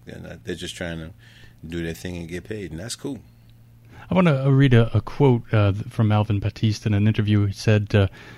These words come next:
Speaker 2: uh, and he was having some trouble teaching at this time. You per-, perhaps have heard this. Uh, "After the first year, with both the joy and the dues you pay in helping other people, I never considered teaching to be a drag.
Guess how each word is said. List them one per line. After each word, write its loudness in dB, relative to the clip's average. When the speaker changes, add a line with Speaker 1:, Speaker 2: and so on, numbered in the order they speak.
Speaker 2:
uh, -2
and 4
he 6
was 4
having 4
some 0
trouble 2
teaching 2
at -2
this -2
time. 0
You 0
per-, -10
perhaps -6
have -14
heard 0
this. -2
Uh, 0
"After 0
the 0
first 0
year, 2
with -2
both 0
the 0
joy 2
and 2
the 2
dues 2
you 0
pay 0
in 2
helping 0
other 2
people, 0
I 0
never 4
considered 2
teaching 0
to 2
be 4
a 4
drag. 0